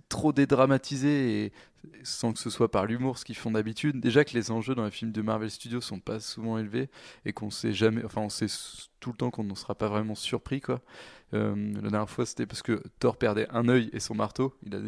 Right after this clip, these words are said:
déjà un nouvel œil et un marteau, pour prendre exemple. Euh, et du coup, ouais, je trouve ça vachement dommage, euh, en fait, que, qu'ils donnent, limite, tu vois, enfin, après, j'ai hâte de voir le quatre, comment ça va tourner, du coup, mais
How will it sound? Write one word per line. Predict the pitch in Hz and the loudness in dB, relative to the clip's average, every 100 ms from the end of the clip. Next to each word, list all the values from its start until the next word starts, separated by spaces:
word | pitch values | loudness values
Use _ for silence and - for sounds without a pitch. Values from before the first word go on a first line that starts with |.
| 101 - | -8 -6
déjà | 113 117 | 0 2
un | 113 | 2
nouvel | 110 113 | 2 2
œil | 113 104 - | 2 0 -4
et | |
un | 101 | -2
marteau, | 104 104 127 135 - - - _ - - | -2 -2 -2 -4 -8 -20 -20 _ -20 -14
pour | 101 | -14
prendre | - 104 | -6 -2
exemple. | 104 101 127 - - - - - | -2 -2 -4 -6 -20 -20 -12 2
Euh, | 113 113 113 120 - | 6 6 6 2 -2
et | 131 113 | 0 0
du | 113 | 2
coup, | - 156 127 | 6 10 12
ouais, | 123 | 10
je | 117 | 8
trouve | - 117 | 0 -2
ça | 117 110 | 0 4
vachement | 123 131 139 131 | 6 6 4 4
dommage, | 131 131 143 143 110 | 6 8 8 6 4
euh, | 113 | 2
en | 104 | 2
fait, | 110 135 - | 2 0 0
que, | 117 107 107 110 110 107 | 0 0 0 -2 -4 -8
qu'ils | - 107 | -12 -6
donnent, | 113 107 110 - _ - - | -4 -2 -4 -10 _ -20 -4
limite, | 127 151 - | 2 2 2
tu | 123 | 0
vois, | |
enfin, | 113 110 | 2 2
après, | 104 147 | 4 2
j'ai | 113 | 2
hâte | 113 | 2
de | 113 | 2
voir | 110 110 | 4 4
le | 107 | 4
quatre, | 127 - | 0 0
comment | 110 104 | -2 -4
ça | 104 104 | -4 -2
va | 104 | -2
tourner, | - 117 139 | -2 -2 -2
du | 120 | -4
coup, | - | -2
mais | 127 101 | 0 0